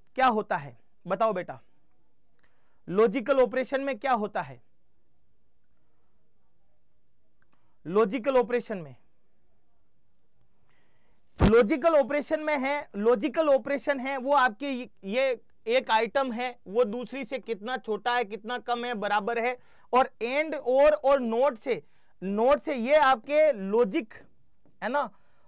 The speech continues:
लॉजिक गेट्स के रूप में जाने जाते हैं, ये, ये लॉजिक गेट्स के रूप में जाने जाते हैं। लेकिन बात हो रहा है कि लॉजिकल ऑपरेशन में क्या होता है, तो लॉजिकल ऑपरेशन तो ये है,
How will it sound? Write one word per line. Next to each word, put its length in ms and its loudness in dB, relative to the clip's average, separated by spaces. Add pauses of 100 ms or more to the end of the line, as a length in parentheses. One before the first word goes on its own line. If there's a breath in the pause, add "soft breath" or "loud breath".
(180)
लॉजिक 540 0
गेट्स 340 2
के 120 -6
रूप 220 -4
में 180 -2
जाने 240 -2
जाते 280 -4
हैं, 100 -2
ये, 420 -6
ये 120 0
लॉजिक 460 -2
गेट्स 300 0
के 100 -8
रूप 220 -8
में 140 -6
जाने 240 -6
जाते 240 -6
हैं। 200 -16 (360)
लेकिन 360 -6
बात 320 2
हो 100 0
रहा 160 4
है 80 2
कि 140 -8
लॉजिकल 760 -2 (120)
ऑपरेशन 500 -2
में 180 -4
क्या 180 -2
होता 300 -4
है, 180 -14 (380)
तो 60 -2
लॉजिकल 520 0
ऑपरेशन 600 -2
तो 140 -2
ये 280 2
है, 220 -4